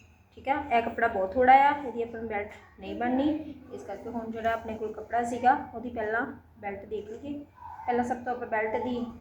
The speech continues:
ਅਹ, ਲੈਂਥ ਦੇਖ ਲਈਏ। ਅਹ, ਹਾਂਜੀ,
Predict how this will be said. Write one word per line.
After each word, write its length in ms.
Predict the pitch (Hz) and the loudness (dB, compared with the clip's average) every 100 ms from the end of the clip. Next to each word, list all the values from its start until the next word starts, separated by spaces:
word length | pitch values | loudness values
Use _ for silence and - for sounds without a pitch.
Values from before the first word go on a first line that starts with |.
| - - | -16 -2
ਅਹ, 520 | 220 214 208 202 202 - - - - - - - - - - | 2 4 4 2 -4 -10 -18 -20 -20 -20 -20 -20 -20 -20 -8
ਲੈਂਥ 260 | 226 220 220 | -2 0 0
ਦੇਖ 280 | 254 269 262 | 0 -2 -2
ਲਈਏ। 280 | 262 277 247 | 0 2 4
ਅਹ, 420 | 240 226 214 214 - _ 220 | 2 2 2 -2 -12 _ -12
ਹਾਂਜੀ, 400 | 202 190 185 | -12 -10 -12